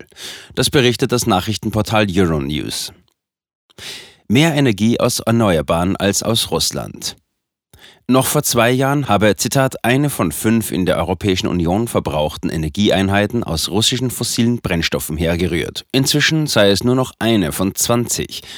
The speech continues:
so die Kommissionspräsidentin. Der Anteil an erneuerbaren Energien übersteige in der E U bereits jene Energiemenge, die aus russischen Quellen geliefert worden sei. Zitat:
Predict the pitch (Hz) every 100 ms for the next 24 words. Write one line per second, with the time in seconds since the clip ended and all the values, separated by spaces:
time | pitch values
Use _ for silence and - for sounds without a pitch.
0 | - - 95 92 - 110 113 67 - -
1 | 73 78 - - - - - - - -
2 | - 113 135 147 135 120 113 - 98 92
3 | 95 90 104 95 98 90 95 127 - -
4 | 135 131 - 117 120 113 92 95 - 90
5 | - 101 101 90 98 - - 98 110 117
6 | 90 87 101 104 95 98 95 - - -
7 | 117 120 - 123 - 123 101 - 87 85
8 | 90 82 90 95 71 62 67 67 62 50
9 | - _ - 120 110 82